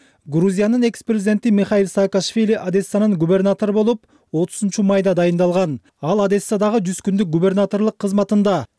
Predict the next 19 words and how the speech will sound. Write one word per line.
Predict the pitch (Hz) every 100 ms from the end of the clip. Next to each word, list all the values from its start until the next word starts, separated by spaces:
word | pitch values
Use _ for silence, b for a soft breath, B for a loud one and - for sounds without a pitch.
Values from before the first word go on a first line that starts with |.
| -
орусиялык | 156 190 - 214 240 190
реформатор | 196 202 202 214 - 233
Егор | - 190 185 202
Гайдардын | 165 190 196 196 202 196
кызы | 202 233
Мария | 190 202 202 175
Гайдарды | 170 196 202 196 196
кызматка | - 175 180 - 185
алганы, | 185 190 180 123 _ _ -
облустук | 156 180 190 - 220
администрациянын | 202 208 - 214 - 214 220 208
жарым | 180 196 190
кызматкерлерин | 190 196 - 196 196 208 208
иштен | 170 190 175
бошотуп | 180 185 220 -
тазалаганы | 202 196 190 185 180
менен | 180 180 175
эсте | - 180
калды. | 175 175 190 131